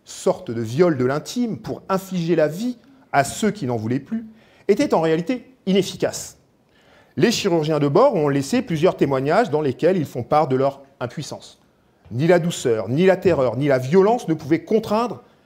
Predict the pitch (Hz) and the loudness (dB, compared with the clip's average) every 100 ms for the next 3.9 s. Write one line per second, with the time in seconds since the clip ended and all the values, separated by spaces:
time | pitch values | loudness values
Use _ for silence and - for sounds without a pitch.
0 | _ - 180 214 180 - 185 180 - _ | _ -4 0 2 0 0 -4 -4 -10 _
1 | _ _ _ 117 202 220 180 - 165 - | _ _ _ 0 2 4 2 2 -8 -2
2 | 175 185 143 139 185 185 160 139 180 214 | 2 4 2 2 2 4 4 4 0 0
3 | - - 147 143 - 139 117 - - | -4 -8 -4 -2 -2 -6 -6 -10 -18